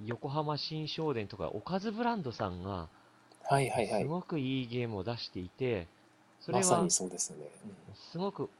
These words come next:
Speaker 1: 面白い。でも、時間がね、プレイ時間が長いので、<clears throat>
Speaker 2: うん。
Speaker 1: ちょっと遊ぶ人は限られるだろうなっていうのは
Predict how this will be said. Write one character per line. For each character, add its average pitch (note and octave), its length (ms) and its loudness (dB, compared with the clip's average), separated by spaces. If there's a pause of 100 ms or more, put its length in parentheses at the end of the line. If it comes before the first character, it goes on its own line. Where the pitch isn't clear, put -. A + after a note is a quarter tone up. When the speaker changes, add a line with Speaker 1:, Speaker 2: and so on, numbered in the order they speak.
Speaker 1:
面 B2+ 200 -4
白 C3 220 0
い。 G#2+ 60 -2
で D#3+ 140 2
も、 E3+ 160 2 (800)
時 B2+ 140 -4
間 G3 220 8
が F#3 100 2
ね、 F3 80 -2
プ - 140 -6
レ F3+ 80 6
イ F#3+ 40 6
時 G3 80 0
間 F3+ 160 6
が A2+ 80 2
長 A#2+ 320 2
い C#3+ 60 0
の G2+ 160 -4
で、 G#2 260 0 (120)
<clears throat> - 120 -14
Speaker 2:
う - 60 0
ん。 C3 340 4
Speaker 1:
ち C3 40 8 (120)
ょ C3 80 10
っ C3 40 2
と G#2 100 -2
遊 - 40 0
ぶ C#3+ 120 0
人 D#3+ 180 0
は B2+ 80 6
限 B2+ 260 0
ら C3 100 6
れ B2 80 4
る A2 100 0
だ A2 160 6
ろ B2 140 0
う - 20 -2
な C#3 160 0
っ E3 40 -4
て - 200 -8
い A2+ 100 0
う - 20 -2
の G2+ 120 0
は F2 120 2